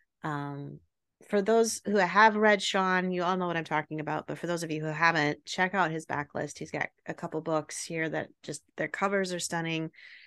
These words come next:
So if you're like me and you're a cover junkie, you just buy it 'cause the cover's cool. But you're actually going to be blessed when you open it up, because the stories inside are just as good, if not better, than the cover on the front. So that's always a good thing too. So,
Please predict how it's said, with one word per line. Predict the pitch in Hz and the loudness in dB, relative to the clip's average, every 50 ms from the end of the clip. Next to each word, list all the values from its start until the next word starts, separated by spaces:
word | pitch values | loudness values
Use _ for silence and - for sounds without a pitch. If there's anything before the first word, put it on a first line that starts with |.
| _ _ | _ _
So | - - 170 | -12 -10 -4
if | - | 0
you're | 175 160 | 2 4
like | 160 151 - | 4 2 2
me | 196 214 220 | 4 4 4
and | 208 196 | 6 6
you're | 185 175 | 4 4
a | 160 | 2
cover | - - 196 190 185 | 2 2 2 2 2
junkie, | 175 185 175 170 - - 175 | 2 2 -2 -2 -2 -4 -6
you | 170 165 165 | -4 -4 -4
just | 156 151 143 - | -6 -6 -2 2
buy | 151 143 151 | 2 2 2
it | - - | 2 0
'cause | 156 143 | -4 -8
the | - | -6
cover's | - - 175 185 185 175 - | -2 -2 0 0 0 -2 -2
cool. | - - 180 170 165 160 156 156 156 - - - - - - - _ _ _ _ - | 0 0 2 4 4 4 4 2 0 -4 -14 -20 -20 -20 -20 -20 _ _ _ _ 4
But | 190 170 - | 4 4 6
you're | 190 190 | 6 8
actually | 175 190 - - - 262 226 | 6 6 6 4 0 2 4
going | 202 180 175 170 170 175 170 175 _ - - | 4 6 6 4 2 0 -2 -6 _ -8 -4
to | - 185 170 165 160 | -2 -2 -2 -2 -4
be | - 170 160 | -6 -6 -4
blessed | 156 160 151 143 156 - - | -2 2 2 2 2 0 -2
when | 160 151 | -4 -6
you | 156 - | -6 -6
open | - 151 - 143 | -8 -6 -6 -6
it | 143 - | -6 -6
up, | - - | -6 -8
because | - - - 151 | -10 -12 -12 -10
the | - - | -10 -10
stories | 147 - - - 143 143 139 - | -10 -8 -6 -6 -6 -6 -8 -8
inside | 143 139 - - 135 123 - - 143 160 - - - | -10 -10 -10 -10 -8 -6 -4 -4 -6 -6 -10 -16 -14
are | - 151 147 | -14 -12 -12
just | - - 175 170 - - | -10 -10 -12 -12 -12 -12
as | 180 170 - | -10 -10 -8
good, | - 156 143 135 - | -6 -6 -6 -6 -4
if | - 247 262 - | -4 -4 -4 -4
not | - - - - - - - | -8 -10 -10 -10 -14 -18 -16
better, | - - - - _ _ _ _ - | -14 -14 -14 -16 _ _ _ _ -16
than | - 143 | -14 -14
the | 147 - - | -14 -12 -12
cover | - 156 151 160 101 | -12 -12 -10 -12 -12
on | 98 - | -12 -12
the | - - | -14 -12
front. | - 165 180 - - _ - | -10 -10 -10 -10 -12 _ -14
So | - - - - - - - _ - | -14 -12 -12 -12 -16 -18 -20 _ -20
that's | 190 - - | -20 -16 -12
always | 180 156 147 - 170 | -12 -10 -10 -12 -12
a | |
good | 156 - - - | -14 -14 -16 -16
thing | - - - - | -16 -18 -18 -18
too. | - - - - _ - | -20 -20 -20 -20 _ -20
So, | - - - | -20 -20 -20